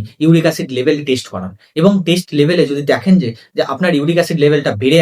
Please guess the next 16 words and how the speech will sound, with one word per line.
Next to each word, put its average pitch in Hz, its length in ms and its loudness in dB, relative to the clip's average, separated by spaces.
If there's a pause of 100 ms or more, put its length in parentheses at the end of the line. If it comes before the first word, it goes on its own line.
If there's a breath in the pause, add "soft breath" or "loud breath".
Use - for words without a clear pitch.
আছে, 160 160 0 (280 loud breath)
নরমালের 151 400 2
থেকে 147 180 -4
অনেকটা 139 280 -8
হাই 135 140 2 (100)
আছে, - 120 -6 (240 loud breath)
তাহলে 143 240 0
আপনি 139 120 -8 (120)
নিশ্চিন্তে 135 420 -4 (320 loud breath)
এই 214 60 4 (160)
ঔষধটা 131 420 -6 (280 loud breath)
অর্থাৎ 147 280 0
বারবারিস 143 400 -2
পেন্টারগান 139 460 -4
হোমিওপ্যাথিক 131 360 -6 (100)
ঔষধটা 127 380 -8